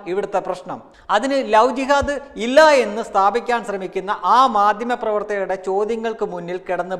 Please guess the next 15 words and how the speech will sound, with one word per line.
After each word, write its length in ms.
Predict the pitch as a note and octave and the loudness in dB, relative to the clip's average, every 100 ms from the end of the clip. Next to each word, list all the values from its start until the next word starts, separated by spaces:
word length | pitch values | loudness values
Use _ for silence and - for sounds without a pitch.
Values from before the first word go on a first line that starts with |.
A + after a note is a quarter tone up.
| E3 | 2
ബബ്ബബ 360 | F3+ F3+ G3+ G3+ G3 | 2 2 0 4 2
അടിച്ച് 280 | F3 E3+ F#3+ E3+ | 2 -4 -6 -4
ഉരുടുകയല്ലായിരുന്നു 1080 | F3+ F#3+ F#3+ F#3+ E3+ F#3+ G#3 A3+ A#3+ C4 C4 - - - | -4 -4 -2 0 -2 2 4 4 2 -2 -4 -4 -18 -16
വി 80 | E3 F3+ | -12 -8
വി 80 | F#3+ F3 | -4 -2
രാജേഷിനെ 400 | E3 F3 - E3+ | -4 -8 -12 -10
പോലെയുള്ളവർ 480 | E3 E3 D#3 D3+ D3+ - - | -6 -6 -6 -6 -8 -12 -16
ചെയ്യേണ്ടത്. 440 | C#3+ C#3+ C#3+ B2+ A2+ _ _ _ _ | -12 -10 -10 -12 -16 _ _ _ _
കുറഞ്ഞ 360 | G#3+ A#3+ B3 B3 | 2 4 4 4
പക്ഷം 340 | A3 - A3 - - - | 4 2 -2 -2 -16 -2
താൻ 220 | F#3+ G3+ G3 | 2 2 2
ഏത് 420 | G3 A3+ A#3 B3 A3+ - - | 2 4 6 4 2 -6 -2
സബ്ജക്റ്റിനെ 460 | G3 F#3 A3 A3 A3+ G#3+ | 0 0 -2 -2 -4 -4
പറ്റിയാണ് 460 | G#3 G#3 G3+ G3+ | -2 -2 -2 -2
ചർച്ച 220 | G3 F3+ | -4 -4